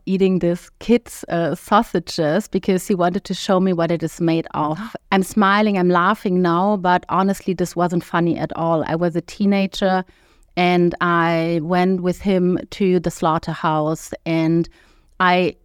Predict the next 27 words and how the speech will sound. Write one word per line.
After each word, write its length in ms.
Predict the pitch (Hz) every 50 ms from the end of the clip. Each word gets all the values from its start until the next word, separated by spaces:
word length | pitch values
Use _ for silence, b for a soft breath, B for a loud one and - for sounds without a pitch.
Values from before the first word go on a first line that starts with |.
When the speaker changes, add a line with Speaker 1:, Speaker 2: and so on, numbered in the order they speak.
| _ _ _ -
Speaker 1:
couldn't 260 | - - 233 208 208
fully 340 | 190 - - - 214 208 202
process 840 | 190 - - - 208 190 196 220 214 - - 240 233 226 233 - - - _
what 480 | - 175 180 175 170 175 185 185 185 202
exactly 580 | 214 - 196 202 208 208 214 - - - 220
I 140 | - - 196
was 180 | 196 208 214 -
seeing 440 | - - - 214 208 214 214 214 202
there. 400 | 214 208 208 214 214 214 220 b b b b b b b
Um, 240 | - 180 180 175 180
it 80 | 175 175
was 160 | 180 180 180
in 80 | 185 180
the 80 | 180
western 360 | 180 185 185 190 - - 196
part 340 | - - - 190 180 180 180
of 160 | 180 - -
Germany 420 | - 202 185 180 180 180 180 180 175
in 180 | 165 139 160
Sauerland, 800 | 156 156 175 165 165 175 185 190 190 180 180 196 190 190 196 - - b b b b b b b b
but 260 | 196 185 180 180 - _ -
I 120 | - 180 185
just 260 | 175 180 170 - -
knew 160 | 185 175 170 165
it's 280 | - 160 - _ -
so 460 | - - - - - - 190 170 170
fundamentally 920 | 165 - - 170 165 170 170 165 156 156 156 160 156 - 170 160 160 160